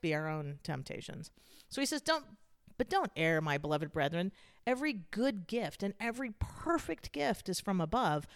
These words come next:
and cometh down from the Father of lights, with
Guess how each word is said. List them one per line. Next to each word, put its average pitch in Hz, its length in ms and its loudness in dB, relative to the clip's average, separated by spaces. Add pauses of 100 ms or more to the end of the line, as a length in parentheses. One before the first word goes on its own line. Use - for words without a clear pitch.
(160)
and 160 180 -4
cometh 277 360 -4
down 214 260 0
from 190 180 -4
the 180 100 0
Father 196 440 -2
of - 180 -8
lights, 135 460 -10 (300)
with - 140 -2